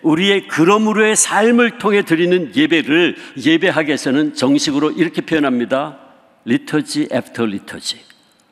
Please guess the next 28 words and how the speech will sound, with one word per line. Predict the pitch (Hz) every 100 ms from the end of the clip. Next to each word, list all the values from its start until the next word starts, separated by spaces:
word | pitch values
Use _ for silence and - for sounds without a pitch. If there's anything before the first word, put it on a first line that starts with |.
| -
예배 | 113 120 127 117 139
이후의 | 123 135 127 113
예배. | 110 - - _ _ _ _ _ _ _ _ _ _ _
예배학에서 | 113 135 170 160 151 151
정식 | 160 117 131 143
명칭이에요. | 101 123 - 160 147 - - _ _ _ _ _ - 95
예배 | 131 156 180
이후의 | 143 139 147 139 120
예배. | 78 - - -
Liturgy | 143 - 160 143 160 160 -
after | 107 - 120
liturgy. | 98 101 - - - _ _ _ _ _ _ _ _ _ _ _ _ _ _ _ _ _ _ _ _ _ _ _ _ _ 135
이걸 | 139 139
알고 | 131 139
있는 | 135 131
미국 | 123 131
유명한 | 117 123 120 123 104 - - _ _ _ _
강-, | - 131 131 117
이 | 147 113
강해 | - 110 131
설교가인 | - 123 123 123 120
존 | - 131 127
메다-, | 120 123 117
메가더 | 127 123 120 117
목사가 | 113 - 117 120
이런 | 127 135
말을 | 120 110
했어요. | 101 95 113 101